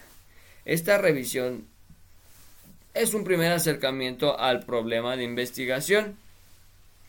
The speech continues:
y nos permitirá conocer qué han hecho otros investigadores, qué metodología han usado,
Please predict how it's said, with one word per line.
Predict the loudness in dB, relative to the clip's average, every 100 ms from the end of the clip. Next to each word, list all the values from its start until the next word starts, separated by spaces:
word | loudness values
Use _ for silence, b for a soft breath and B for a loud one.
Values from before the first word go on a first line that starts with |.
| b b b b
y | -4 0
nos | 0 0
permitirá | 0 2 0 2 4 4 2
conocer | 0 2 0 -2 -2 2 2 2 -4 -14 -20 -20 -20
qué | 0 4 4 2 0
han | 0 0 0
hecho | -2 -2 0 2
otros | 2 -2 -4
investigadores, | -2 -2 -4 -2 0 2 0 0 -2 -4 -8 -6
qué | -2
metodología | 0 0 -2 -2 -2 -4 -6 -6
han | -4
usado, | -6 -4 -2 -2 -2 -8